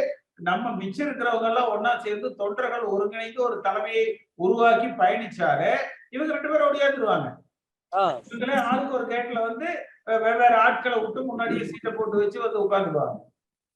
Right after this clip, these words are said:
Speaker 1: அதனால அதுதான் சரியான பயணமா இருக்கும். புரட்சி தலைவர் எம் ஜி ஆர் அவர்கள் அ தி மு க விதிகள்ல ஒரு கிளை செயலாளர்னா அங்க இருக்கிற கிளை உறுப்பினர்களால தேர்ந்தெடுக்கப்படணும், ஒரு நகர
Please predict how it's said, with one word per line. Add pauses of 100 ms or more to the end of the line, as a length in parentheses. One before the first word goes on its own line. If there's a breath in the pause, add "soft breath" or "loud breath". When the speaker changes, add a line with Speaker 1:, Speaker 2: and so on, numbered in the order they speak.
Speaker 1:
அதனால
அதுதான்
சரியான
பயணமா
இருக்கும். (160)
புரட்சி
தலைவர்
எம்
ஜி
ஆர்
அவர்கள்
அ
தி
மு
க
விதிகள்ல (520)
ஒரு
கிளை
செயலாளர்னா
அங்க
இருக்கிற
கிளை
உறுப்பினர்களால
தேர்ந்தெடுக்கப்படணும், (320)
ஒரு
நகர